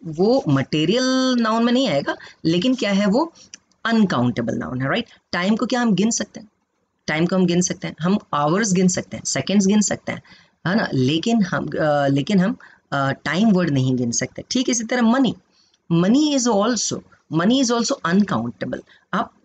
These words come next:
rupees गिन सकते हैं, coins गिन सकते हैं, लेकिन money word क्या है?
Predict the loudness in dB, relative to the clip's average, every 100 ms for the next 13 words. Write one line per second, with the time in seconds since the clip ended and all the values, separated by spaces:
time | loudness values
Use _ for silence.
0 | -4 -2 0 2 2 2 0 -2 -4 -2
1 | 0 0 2 2 0 -2 0 2 2 4
2 | 2 2 0 -2 -2 -2